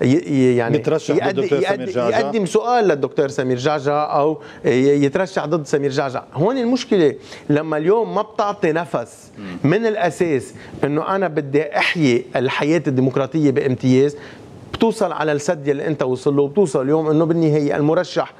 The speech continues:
Speaker 1: الطبيعي والأخير والنهائي والهيدا هو هيدا الشخص أو من هيدي العائلة القائمة. لا، مش هيك. العملية من، العملية السياسية بلبنان في عيال،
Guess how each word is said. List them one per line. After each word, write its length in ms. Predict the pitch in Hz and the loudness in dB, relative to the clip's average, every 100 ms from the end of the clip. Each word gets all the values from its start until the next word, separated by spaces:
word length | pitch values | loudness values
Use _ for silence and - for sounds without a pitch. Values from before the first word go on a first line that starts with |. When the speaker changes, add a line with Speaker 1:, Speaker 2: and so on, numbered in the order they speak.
| - - - | -20 -12 -6
Speaker 1:
الطبيعي 640 | 170 - 165 160 190 143 135 | -6 -4 -4 -2 -2 0 0
والأخير 540 | 147 165 156 190 156 | 2 0 0 2 4
والنهائي 680 | 151 156 156 165 160 143 147 | 4 2 2 2 2 2 4
والهيدا 540 | 151 156 156 151 170 | 4 4 4 2 0
هو 360 | 180 180 170 170 - - | 0 2 2 0 -6 -4
هيدا 200 | 180 160 | -2 -2
الشخص 440 | 151 - 143 143 - | -4 -4 -4 -4 -2
أو 120 | 156 | 0
من 140 | 156 | 0
هيدي 260 | 151 160 135 | 0 -2 -4
العائلة 400 | 127 131 131 135 | -4 -2 -2 -2
القائمة. 400 | - 117 120 - - - | -2 -2 -2 -4 -10 -2
لا، 180 | 254 - - 214 | -2 -2 -6 -6
مش 180 | - | -2
هيك. 160 | 180 139 - - - - | -2 -2 -8 -20 -12 -2
العملية 580 | 139 151 185 202 190 147 | -2 0 -2 2 2 2
من، 240 | 185 165 | 0 -2
العملية 460 | 151 143 151 175 170 | -2 0 0 2 0
السياسية 440 | 143 160 139 175 | 2 0 2 2
بلبنان 400 | 139 139 147 127 - - - - | 2 2 2 0 -4 -18 -20 -4
في 220 | 175 185 | 0 0
عيال، 400 | 185 185 208 | 2 4 2